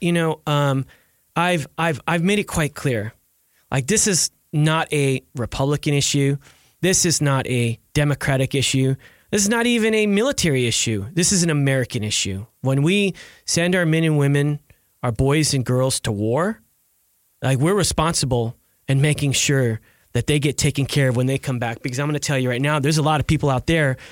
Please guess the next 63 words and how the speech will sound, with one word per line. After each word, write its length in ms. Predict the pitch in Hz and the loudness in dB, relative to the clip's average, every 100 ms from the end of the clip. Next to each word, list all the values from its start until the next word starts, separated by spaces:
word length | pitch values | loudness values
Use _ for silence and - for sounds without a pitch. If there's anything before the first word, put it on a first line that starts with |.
| - - | -20 -4
that 160 | 180 190 | 0 2
would 140 | 202 | 2
never 420 | 208 226 262 269 | 2 2 2 0
sign 340 | 247 - 233 220 | 0 2 0 0
on 120 | 185 | 0
the 80 | 139 | 0
bottom 360 | 156 156 151 | 0 2 2
line. 240 | 143 123 110 - | 0 0 -4 -2
They 100 | 175 | 0
would 160 | 170 | 2
never 400 | 160 170 190 220 | 2 2 2 0
sign 320 | 214 - 185 185 | 0 0 0 0
on 80 | |
the 80 | 160 | 0
bottom 320 | 135 147 143 | 0 0 2
line 220 | 139 139 127 | 0 0 -2
to 80 | |
do 200 | 113 139 | 0 0
what 140 | 139 117 | 0 0
these 320 | 139 151 - | 0 0 0
men 200 | 143 151 | 0 2
and 120 | 151 | 2
women 320 | 135 135 139 | 2 0 0
go 220 | 135 131 127 | -2 0 0
out 160 | 127 | 0
and 100 | 123 | -4
do 220 | 120 127 | -2 -2
to 160 | 120 - | -2 -6
conduct 400 | 123 117 120 - | -4 -4 -4 -4
the 80 | 117 | -2
nation's 320 | 113 - 95 | -2 -4 -6
bidding. 400 | - 110 104 101 - - - - | -6 -4 -4 -6 -12 -20 -18 -4
And 120 | 147 | 0
you 100 | 180 | 2
know 120 | 208 | 2
what? 240 | 220 233 - - | 0 -2 -4 -4
It's 120 | - | 0
because 420 | 185 170 220 226 | -2 0 0 0
of 160 | 214 160 | 0 0
them. 340 | 226 208 104 _ _ _ _ - | 0 0 -4 _ _ _ _ -4
It's 140 | 170 | -2
because 340 | 214 214 247 233 | 0 0 0 0
of 100 | 220 | 2
them 200 | 247 185 | 2 2
that 120 | 151 | 2
we're 200 | 180 202 | 0 0
free 360 | - - 240 | -4 -2 -2
today. 560 | 240 190 147 214 160 107 _ | 0 -2 0 0 0 -4 _
It's 140 | 185 - | -6 -2
because 320 | - 262 226 | 0 0 0
of 80 | 208 | 0
them 180 | 254 208 | 0 0
that 100 | 170 | 0
we 80 | |
don't 140 | 202 180 | 0 0
have 160 | 196 | 0
another 300 | 175 175 170 | 0 0 2
nine 260 | 165 170 165 | 2 2 2
eleven. 420 | 151 170 139 107 | 2 2 0 -2
It's 120 | 92 | -6
because 340 | - 190 214 170 | -6 -2 0 0
of 120 | 139 | 0
them 380 | 165 214 123 | 0 0 -2